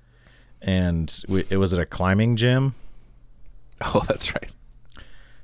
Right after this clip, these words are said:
Speaker 1: And it was two and a half hours long.
Speaker 2: Oh my gosh.
Speaker 1: And my voice was just, like, tired by the end of it. But they told us they do, like, this special thing once a month.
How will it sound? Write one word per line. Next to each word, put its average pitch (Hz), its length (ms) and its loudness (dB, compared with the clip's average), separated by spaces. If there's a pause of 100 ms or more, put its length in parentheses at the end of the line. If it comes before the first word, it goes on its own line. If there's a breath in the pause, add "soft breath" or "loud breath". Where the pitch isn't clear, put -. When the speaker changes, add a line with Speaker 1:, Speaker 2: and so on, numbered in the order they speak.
Speaker 1:
And 92 100 0
it 87 40 0
was 87 120 0
two - 180 2
and 113 60 6
a 104 60 6
half 101 200 4
hours 92 280 6
long. 82 480 2 (560 loud breath)
Speaker 2:
Oh - 180 -20
my - 60 -18 (100)
gosh. - 400 -16 (360)
Speaker 1:
And 104 160 0
my 92 160 2
voice 98 400 2
was 85 100 -2
just, - 260 -2
like, 80 340 -4 (1160 soft breath)
tired 87 460 0
by 82 140 0
the 82 100 0
end 82 140 0
of 78 80 -2
it. 80 200 -4 (920 loud breath)
But 117 240 8 (160)
they 123 180 2
told 180 340 6
us 110 460 4 (320)
they 123 140 4
do, 160 160 8
like, 110 180 6
this 101 160 4
special 113 380 4
thing 107 200 2
once 98 240 2
a 90 40 2
month. 87 580 0